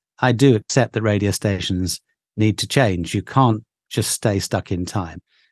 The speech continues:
And they, all stations have to, and Radio Two had to, and Radio One had to. So if I started in eighty-seven, if I were, you know, if I'd have been around there in two thousand and seven, you know, that would have been five years longer than I did. That may have been too much because everything changes, but there are also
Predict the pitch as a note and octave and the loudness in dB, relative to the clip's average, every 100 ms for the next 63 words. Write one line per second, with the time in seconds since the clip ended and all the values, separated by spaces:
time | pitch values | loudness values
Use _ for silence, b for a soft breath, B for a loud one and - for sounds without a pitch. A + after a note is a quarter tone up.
0 | _ - A#2+ A#2+ G#2+ - D#3+ F3 A#2 A2 | _ -2 4 4 2 4 6 6 4 0
1 | F#2+ - F#2+ F#2+ F2 - F#2+ A2+ A2 G#2 | -2 -2 -4 -6 -8 -6 -6 -2 0 2
2 | G2+ G2 - D3 C#3 B2+ A#2+ - G#2+ G#2 | 0 0 2 2 2 0 0 0 2 2
3 | G2+ G2 G#2+ G2+ G#2+ G2 G2+ G#2 b b | 2 0 2 0 0 -2 -2 -4 b b
4 | b b - A2+ G#2 C3+ B2+ - A2+ A#2 | b b -4 -2 2 4 4 2 2 2
5 | A2 G#2+ G#2+ G#2 - B2 G2 G2 F#2+ A2+ | 2 2 0 0 0 0 2 -2 -2 -4
6 | G#2+ G#2 G#2 G#2+ _ B2 A2 F#2 A2 A2 | -4 -2 -4 -6 _ -2 0 0 0 0
7 | G#2+ G#2+ G#2+ G2+ G2+ G2 G2 F#2+ b b | 2 2 2 0 0 0 -2 -4 b b
8 | b _ F3 F#3 C3 A#2 A2 A2+ G2+ - | b _ 0 2 4 2 2 0 0 2
9 | A#2+ A2 G#2+ G#2+ - _ _ _ _ _ | 2 4 2 2 -2 _ _ _ _ _
10 | _ _ _ - B2+ G#2 G#2+ A2+ A2 A2 | _ _ _ -2 0 2 0 -2 0 0
11 | G#2+ B2 A#2 A2 G#2+ G#2 G2+ G2 _ A2 | 0 0 2 2 2 2 0 -4 _ 0
12 | G#2 G#2 G2 G2 F#2+ A#2 B2+ F#3 F3+ F#3+ | 2 0 -2 -2 -2 0 0 0 0 0
13 | F#3 D3+ D3 D3+ - C3+ D3+ F3 - - | 0 2 2 2 2 2 4 0 -4 -10
14 | F#2+ G#2 G#2 G2+ G2+ A2 A2 C#3 C#3+ G2 | -6 -4 -4 -4 -2 0 0 2 2 0
15 | F2 B2 B2 C3+ D#3 D#3+ - G2+ | -2 0 2 4 6 4 2 -2